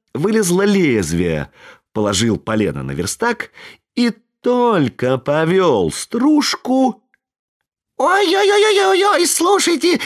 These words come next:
чего вы щиплетесь?» отчаянно запищал тоненький голосок.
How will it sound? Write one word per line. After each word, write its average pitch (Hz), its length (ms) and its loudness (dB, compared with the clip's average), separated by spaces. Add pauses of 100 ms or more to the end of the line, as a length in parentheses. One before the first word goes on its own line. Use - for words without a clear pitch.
чего 359 300 0
вы 403 140 2
щиплетесь?» 359 1120 0 (300)
отчаянно 302 880 0 (120)
запищал 208 580 0
тоненький 208 480 0
голосок. 185 640 -2